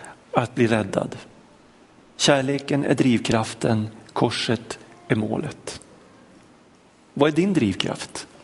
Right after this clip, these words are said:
Och vad är ditt mål med ditt liv? Vill du leva som Jesus?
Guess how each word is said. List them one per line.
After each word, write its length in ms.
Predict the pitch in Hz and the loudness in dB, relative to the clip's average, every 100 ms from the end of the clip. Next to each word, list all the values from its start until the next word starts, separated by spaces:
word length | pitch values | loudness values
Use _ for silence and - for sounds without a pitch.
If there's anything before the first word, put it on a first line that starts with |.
| - - - - - - - - - - - - - - - - - - - - - - | -20 -20 -20 -20 -20 -20 -20 -20 -20 -20 -20 -20 -20 -20 -20 -20 -20 -20 -20 -20 -14 -2
Och 100 | 139 | 2
vad 120 | 143 | 2
är 40 | |
ditt 320 | 139 185 185 - | 2 0 0 0
mål 420 | 107 - 92 - - - - - - - - - - - - | 2 2 -4 -6 -10 -16 -20 -20 -20 -20 -20 -20 -20 -20 -10
med 120 | - 127 | -2 2
ditt 260 | 151 - | 2 0
liv? 360 | 65 - - - - - - - - - - - - - - - - - - - | -4 -4 -8 -12 -20 -20 -20 -20 -20 -20 -20 -20 -20 -20 -20 -20 -20 -16 -14 -4
Vill 460 | 131 147 185 190 | 2 4 6 4
du 240 | 123 120 113 - - | 4 2 0 -2 2
leva 580 | 139 123 101 95 107 104 - - - | 4 4 2 0 -2 -2 -10 -18 -4
som 260 | - 113 | 0 2
Jesus? 680 | 110 110 104 - - - - | 4 2 0 -6 -6 -8 -10